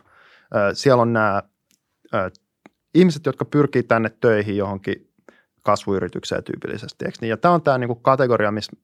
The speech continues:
niinku, ää, Kähkösen Jarikin, ää, tykkää sanoa, on, niinku, päästy eteenpäin, että keskimääräinen käsittelyaika on viisitoista päivää, ää, näille hakemuksille. Olletikin, että voin kertoa teille näitä hakemuksia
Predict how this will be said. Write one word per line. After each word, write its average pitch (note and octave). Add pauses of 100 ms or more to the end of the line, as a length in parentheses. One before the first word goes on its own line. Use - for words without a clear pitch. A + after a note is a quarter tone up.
(100)
niinku, G#2+ (240)
ää, G#2+ (1300)
Kähkösen C3
Jarikin, C#3+ (240)
ää, B2+
tykkää C#3+
sanoa, C3+ (100)
on, B2
niinku, A#2
päästy C3
eteenpäin, G#2
että G#2
keskimääräinen G#2+ (140)
käsittelyaika G#2+
on G2 (460)
viisitoista G2+
päivää, F#2 (380)
ää, G#2
näille G#2
hakemuksille. G2+ (380)
Olletikin, C#3
että A2
voin A2+
kertoa A2+
teille G#2+
näitä G#2+
hakemuksia G#2+